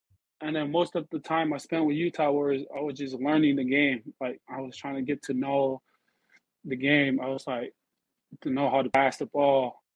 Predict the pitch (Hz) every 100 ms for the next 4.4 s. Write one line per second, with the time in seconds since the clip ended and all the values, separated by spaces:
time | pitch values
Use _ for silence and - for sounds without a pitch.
0 | _ _ _ _ _ _ _ 147 143 -
1 | - 147 156 175 170 165 147 156 156 -
2 | 165 160 151 165 151 - 151 147 151 160
3 | - 165 156 170 165 - 165 160 - 165
4 | 156 156 143 139